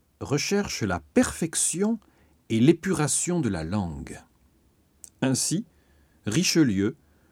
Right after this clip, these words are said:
fonde en mille six cent trente-quatre l'Académie française. Au dix-huitième siècle,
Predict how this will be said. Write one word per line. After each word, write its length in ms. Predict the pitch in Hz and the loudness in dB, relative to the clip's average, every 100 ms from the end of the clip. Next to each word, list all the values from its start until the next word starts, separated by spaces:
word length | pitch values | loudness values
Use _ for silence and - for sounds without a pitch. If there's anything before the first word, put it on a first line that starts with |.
| _ - | _ -16
fonde 580 | - 175 190 180 - - | -4 0 2 2 0 -2
en 120 | 110 104 | 2 4
mille 320 | 123 226 233 | 8 8 8
six 200 | - 170 | 4 0
cent 240 | - 180 | 0 -2
trente-quatre 760 | 160 110 98 98 90 - 73 - _ _ _ _ _ | 0 0 0 -4 -6 -8 -14 -14 _ _ _ _ _
l'Académie 560 | 104 120 123 110 110 120 | 0 0 0 0 2 2
française. 640 | - 82 - - - - - _ _ _ _ _ _ _ _ _ _ _ _ _ - _ _ _ _ _ _ _ _ _ _ _ _ - _ _ | -2 -8 -10 -10 -14 -16 -20 _ _ _ _ _ _ _ _ _ _ _ _ _ -20 _ _ _ _ _ _ _ _ _ _ _ _ -20 _ _
Au 120 | 127 107 | 0 2
dix-huitième 520 | 180 202 170 113 98 | 2 2 2 2 2
siècle, 460 | - 95 - - | 0 -2 -6 -12